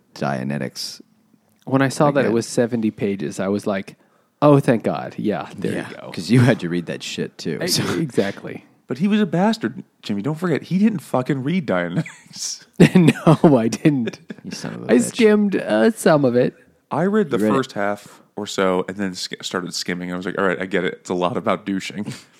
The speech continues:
Speaker 3: <laughs>
Speaker 1: There's zero douching in this, but there is some sloozing.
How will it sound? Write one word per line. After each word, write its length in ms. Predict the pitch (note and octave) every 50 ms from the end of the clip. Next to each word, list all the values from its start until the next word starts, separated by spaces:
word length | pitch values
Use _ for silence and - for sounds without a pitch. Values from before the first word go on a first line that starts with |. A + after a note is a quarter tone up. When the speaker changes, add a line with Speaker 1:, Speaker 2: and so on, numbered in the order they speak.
| _ _ _ _ -
Speaker 3:
<laughs> 1300 | B2 B2 A#2+ G#2 F#2 G2 - G#2 F2+ A2+ - - B2 G2 A2 _ - - _ _ _ _ _ _ _ _ -
Speaker 1:
There's 160 | - A2 F#2+
zero 280 | F2+ C3 E3+ F#3 E3
douching 260 | B2+ C3+ C3 A2+ A#2 G2
in 60 | F2+
this, 180 | F2 E2+ D#2
but 120 | F#2 G2 G2+
there 120 | A#2 C3
is 100 | D3 D3 D3
some 120 | - B2
sloozing. 960 | G2 - - - - - G#2 G2+ G#2 A2+ A#2+ A2+ F2+ D#2+ D2+ C#2 C#2+ D2 D2